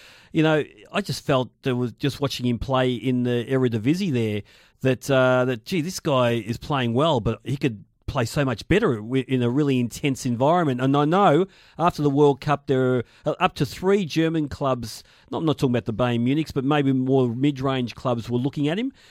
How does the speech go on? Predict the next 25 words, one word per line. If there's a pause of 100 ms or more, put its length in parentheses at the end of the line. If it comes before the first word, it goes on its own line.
(140)
Uh,
some,
a
couple
of
Italian
clubs
were
looking
at
him,
and
also,
uh,
I
think
up
to
three
English
clubs
were
looking
at
him.